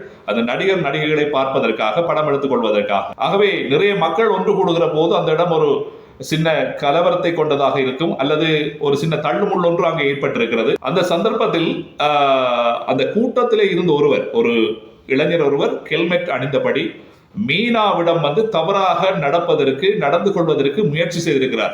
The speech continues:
தவறாக என்றால் இன்னும் அநாகரிகமான ஒரு செயற்பாட்டை செய்வதற்கு முயற்சி செய்திருந்தார். இந்த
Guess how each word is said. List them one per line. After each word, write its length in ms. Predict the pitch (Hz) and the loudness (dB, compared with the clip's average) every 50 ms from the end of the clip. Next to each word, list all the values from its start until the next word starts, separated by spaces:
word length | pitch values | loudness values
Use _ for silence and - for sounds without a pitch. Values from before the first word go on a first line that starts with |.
| - - | -6 -4
தவறாக 500 | - 120 131 165 190 196 196 180 180 175 | -2 -2 0 2 2 2 2 2 0 0
என்றால் 380 | 170 170 170 185 202 202 202 196 175 135 - - - - - - - - - | 0 0 0 2 2 2 2 2 0 -2 -4 -6 -10 -14 -18 -20 -20 -20 -8
இன்னும் 280 | - 127 131 151 175 165 | -6 -2 -2 0 0 0
அநாகரிகமான 960 | 135 123 123 143 165 202 202 196 202 185 175 185 180 180 175 180 185 185 180 | 0 0 0 0 0 0 0 0 0 0 0 0 0 2 2 0 0 2 2
ஒரு 340 | 170 156 147 131 120 - - - | 2 2 2 2 0 -2 -6 -10
செயற்பாட்டை 640 | - - - 170 165 165 160 175 170 165 160 151 | -12 -8 -4 -2 -2 0 0 0 0 2 0 0
செய்வதற்கு 540 | - - 143 139 143 139 139 143 - - 208 | 0 -2 0 0 2 2 2 0 0 0 0
முயற்சி 300 | 175 160 156 156 - 135 | 0 0 -2 -2 -2 -2
செய்திருந்தார். 500 | 127 131 113 101 98 95 85 87 85 - - | 0 0 2 2 0 0 -2 -2 -4 -4 -2
இந்த 260 | 156 175 180 226 254 | -2 -2 0 0 2